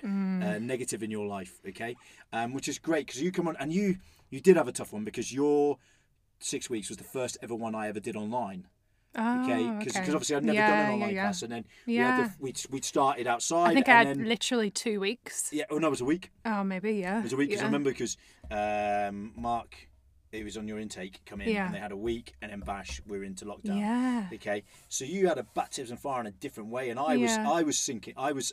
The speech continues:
Speaker 2: having to learn to swim.
Speaker 1: Yeah, of course.
Speaker 2: Because it was mental.
Speaker 1: Yeah.
Speaker 2: You know, everyone
Speaker 1: Yeah.
Speaker 2: know, and it, it was a, it was, it, it, now I look back at it, it was a romantic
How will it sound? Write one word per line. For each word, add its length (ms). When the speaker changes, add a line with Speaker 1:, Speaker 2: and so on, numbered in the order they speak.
Speaker 2:
having 240
to 80
learn 160
to 60
swim. 300
Speaker 1:
Yeah, 360
of 100
course. 200
Speaker 2:
Because 320
it 140
was 320
mental. 560
Speaker 1:
Yeah. 320
Speaker 2:
You 100
know, 100
everyone 300
Speaker 1:
Yeah. 80
Speaker 2:
know, 60
and 100
it, 60
it 60
was 100
a, 160
it 80
was, 220
it, 160
it, 160
now 200
I 20
look 160
back 180
at 60
it, 60
it 60
was 100
a 60
romantic 580